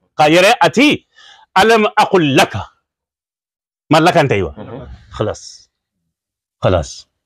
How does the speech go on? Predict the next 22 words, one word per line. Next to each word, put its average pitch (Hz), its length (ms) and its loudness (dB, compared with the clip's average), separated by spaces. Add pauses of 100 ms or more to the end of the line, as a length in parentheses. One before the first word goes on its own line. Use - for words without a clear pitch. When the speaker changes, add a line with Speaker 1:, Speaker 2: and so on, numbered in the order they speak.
(540)
Speaker 1:
Al-Qur'an 123 480 -2
kalamun 113 400 0
baligh. 92 320 0 (560)
Balaghan 139 400 0
ni 113 120 -2
Al-Qur'an, 95 440 -4
ya 78 160 -10
akhi. - 160 -20 (720)
Allah 175 160 2
digan 147 320 0
kan 113 160 -2
ni 85 160 -8 (240)
Allah 98 320 -6
subhanahu 104 560 -4
wa 80 80 -4
ta'ala. 87 240 0
Kome 160 160 2
ben 151 160 0
la 147 80 2
sika 135 240 -2
kenga 131 240 0
tan, 170 240 -2